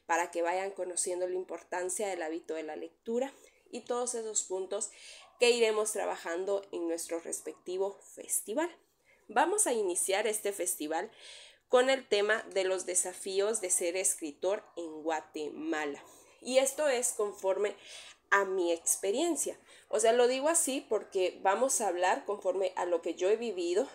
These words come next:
conforme a mis puntos de vista. No es una verdad absoluta, pero pues sí espero que en algún momento les pueda ayudar a ustedes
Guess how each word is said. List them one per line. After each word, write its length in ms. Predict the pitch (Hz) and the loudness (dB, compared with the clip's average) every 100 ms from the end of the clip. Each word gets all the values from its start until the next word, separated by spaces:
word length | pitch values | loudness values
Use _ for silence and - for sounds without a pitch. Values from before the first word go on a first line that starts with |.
| - - _ | -14 -20 _
conforme 440 | - 190 196 185 180 | -2 -2 0 2 2
a 40 | |
mis 180 | 175 175 | 2 -2
puntos 400 | - 180 180 202 | -4 -4 0 2
de 120 | 226 | 4
vista. 440 | 214 190 - 262 - - - - - | 2 0 -4 -6 -10 -16 -20 -20 -4
No 220 | 202 202 | 4 6
es 280 | 196 226 - | 6 4 2
una 240 | 180 190 196 | 2 4 4
verdad 400 | 175 170 170 - | 4 2 0 -2
absoluta, 840 | 190 190 - 156 170 208 - 285 - - - _ | -6 -2 2 2 2 2 2 0 -2 -18 -20 _
pero 280 | 254 247 262 | 8 8 8
pues 140 | 226 | 4
sí 240 | - 175 180 | 2 2 2
espero 480 | 190 - 175 196 214 | 2 2 2 2 2
que 140 | 185 | 0
en 80 | 165 | 0
algún 280 | 156 147 160 | -2 -2 0
momento 460 | 165 175 185 208 | 0 -2 0 0
les 160 | 190 - | 0 -2
pueda 200 | - 160 | -2 0
ayudar 280 | 170 165 160 | 2 2 0
a 80 | |
ustedes 600 | 170 - 170 170 214 247 | -2 -2 0 0 0 0